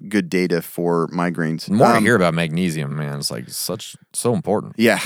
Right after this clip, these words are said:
Speaker 1: It says, uh, two thousand twenty-one study said five hundred milligrams of magnesium twice a day for eight weeks was effective f-, as, as, as effective as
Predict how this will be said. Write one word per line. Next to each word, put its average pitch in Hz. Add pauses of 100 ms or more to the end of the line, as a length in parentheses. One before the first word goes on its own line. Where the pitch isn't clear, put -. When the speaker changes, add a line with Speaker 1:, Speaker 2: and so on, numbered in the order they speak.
(200)
Speaker 1:
It 139
says, 143
uh, 101
two 127
thousand 110
twenty-one 101
study 95
said 92
five 104
hundred 95
milligrams 92
of 90
magnesium 87
twice 85
a -
day 87
for -
eight 127
weeks 123
was 95
effective 82 (140)
f-, - (100)
as, 92
as, 95 (120)
as 143
effective 92
as 87